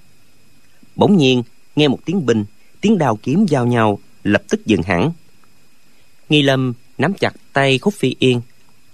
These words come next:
lòng bàn tay cô ướt đẫm mồ hôi. Cô không biết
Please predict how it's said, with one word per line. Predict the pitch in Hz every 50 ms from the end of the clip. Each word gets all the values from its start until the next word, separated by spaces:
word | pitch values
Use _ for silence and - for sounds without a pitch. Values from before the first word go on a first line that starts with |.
| -
lòng | - 135 131 131
bàn | 123 123 120 120
tay | - 160 160 -
cô | - 156 156 151 147 -
ướt | - 202 208 -
đẫm | 107 175 185
mồ | 117 98 90 92
hôi. | 127 139 139 127 - - - - - - - - - - - - -
Cô | 143 135
không | - 127 110 101
biết | 117 180